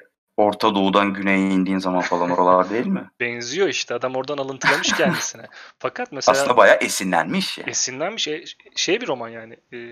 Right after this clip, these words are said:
Speaker 2: oryantal üzerine çalışmış adam belli yani.
Speaker 1: Tabii ki.
Speaker 2: Şark
Speaker 1: Ve bu
Speaker 2: kültürüne
Speaker 1: şey
Speaker 2: de çok hakim.
Speaker 1: Ya zaten olay o. Yani adam orayı yazıyor zaten aslında. Yani orayı yazıyor derken hikaye olarak değil ama şey olarak,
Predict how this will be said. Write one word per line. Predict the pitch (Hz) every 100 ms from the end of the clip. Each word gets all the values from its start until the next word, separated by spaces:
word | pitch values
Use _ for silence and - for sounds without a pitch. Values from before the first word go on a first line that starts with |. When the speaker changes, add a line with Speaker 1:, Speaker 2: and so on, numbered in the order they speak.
| 120 117 123 - 107 -
Speaker 2:
oryantal | 127 127 135 139 185 190 - _ -
üzerine | 123 120 113
çalışmış | - 117 - - 113
adam | 110 110
belli | 120 123
yani. | 135 110
Speaker 1:
Tabii | - 165 107
ki. | - 180 -
Speaker 2:
Şark | - - 127
Speaker 1:
Ve | 92
bu |
Speaker 2:
kültürüne | - 170 147
Speaker 1:
şey | 170
Speaker 2:
de | 175
çok | 147 -
hakim. | 110 107 - _ _ _ _ _ _ _ _ -
Speaker 1:
Ya | 90
zaten | 87 85 95 95 -
olay | 85 151
o. | 87 82
Yani | 82 80
adam | 80 92 87 - _
orayı | 107 147 127
yazıyor | 82 73 73
zaten | 73 - -
aslında. | - - - - -
Yani | 85
orayı | 87 87
yazıyor | 85 95
derken | 123 151 92
hikaye | - - 85
olarak | 82 85 87 -
değil | - - -
ama | 92 80 78 - -
şey | 82
olarak, | 78 71 71 -